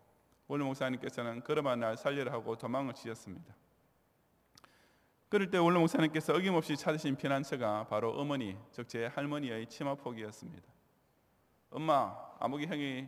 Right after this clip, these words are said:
내 때릴라 한다." 하고 일단 그 어머니 치마폭에 쏙 들어가기만 하면 그때부터는 만사 안심이었습니다. 그 쫓아오는 동네 형을 향해 제 할머니께서 "우리 우원트한테 네가 와 그러노?"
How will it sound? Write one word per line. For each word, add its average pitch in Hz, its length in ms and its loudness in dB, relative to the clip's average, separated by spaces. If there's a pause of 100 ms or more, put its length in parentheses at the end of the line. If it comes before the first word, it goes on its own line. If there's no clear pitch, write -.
(320)
내 123 120 0
때릴라 156 420 0
한다." 101 640 0
하고 104 240 -6
일단 131 500 -2
그 - 160 -6
어머니 147 240 -2
치마폭에 139 460 -4
쏙 - 240 -6
들어가기만 156 400 0
하면 120 340 -2 (440)
그때부터는 180 760 -2
만사 117 480 0
안심이었습니다. 139 800 -8 (1120)
그 165 140 -4
쫓아오는 165 420 2
동네 147 300 2
형을 160 240 0
향해 135 240 2
제 135 140 0
할머니께서 135 840 -2 (360)
"우리 131 160 0
우원트한테 165 560 2
네가 127 180 0
와 117 140 6
그러노?" 127 440 2